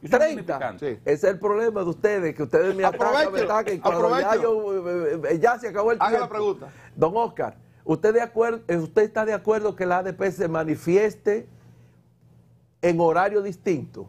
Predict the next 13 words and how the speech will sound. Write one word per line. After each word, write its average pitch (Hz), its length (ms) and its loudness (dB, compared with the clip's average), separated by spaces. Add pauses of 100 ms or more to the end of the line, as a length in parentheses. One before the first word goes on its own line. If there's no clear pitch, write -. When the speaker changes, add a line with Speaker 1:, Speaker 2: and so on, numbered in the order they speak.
(100)
Speaker 1:
Sábado 180 380 0
y - 20 -4
domingo. 123 380 -6 (680)
Speaker 2:
Puede 202 200 2
ser 143 380 -2
de 147 220 2
lunes 147 240 -2
a 131 60 0
viernes. 180 680 -2
Speaker 1:
O 127 60 -6
en 123 60 0
la 131 60 0
noche. 156 340 -2